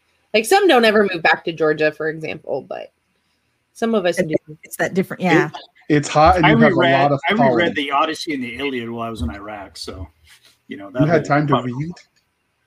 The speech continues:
Speaker 4: Dude, I was a sniper. You have all kinds of time. <laughs>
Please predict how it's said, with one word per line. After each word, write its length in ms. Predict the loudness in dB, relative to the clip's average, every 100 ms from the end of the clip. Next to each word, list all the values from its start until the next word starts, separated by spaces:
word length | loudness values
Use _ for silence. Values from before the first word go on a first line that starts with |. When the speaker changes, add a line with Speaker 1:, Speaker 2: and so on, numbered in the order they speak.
| _ _ _ _ _ _ _ _
Speaker 4:
Dude, 180 | 2 4
I 60 |
was 120 | 2 0
a 60 |
sniper. 600 | -2 -2 0 0 0 -4
You 160 | 0 2
have 200 | 2 0
all 260 | 2 2
kinds 360 | 2 -2 -2 -2
of 100 | -6
time. 420 | -6 -10 -16 -20 _
<laughs> 0 | -20